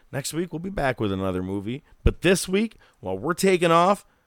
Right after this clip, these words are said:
O D M is gonna leave us all with his movie quote of the week in the form of the man who lost his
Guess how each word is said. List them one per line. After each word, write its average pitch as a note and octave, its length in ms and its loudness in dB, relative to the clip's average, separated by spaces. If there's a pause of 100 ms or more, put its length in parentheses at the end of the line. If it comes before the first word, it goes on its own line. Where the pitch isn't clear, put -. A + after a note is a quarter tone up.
(1300)
O F3 160 6
D D#3+ 200 0
M F#3+ 320 0 (300)
is C3 180 -2
gonna D3 300 -2
leave C#3 400 -6
us D3 220 -2
all C3 560 -2 (400)
with G#2 180 -6
his F3 220 0
movie F2+ 300 -6
quote F2 300 -4
of E2+ 60 -10
the D#2+ 60 -10
week F2 460 -12 (720)
in A3 220 -4
the G#3+ 120 0
form D#3+ 680 6 (540)
of A2 580 4 (1600)
the G#2 100 -6
man D3 500 0
who G#2 240 -2
lost C#3 640 0
his D2 140 -14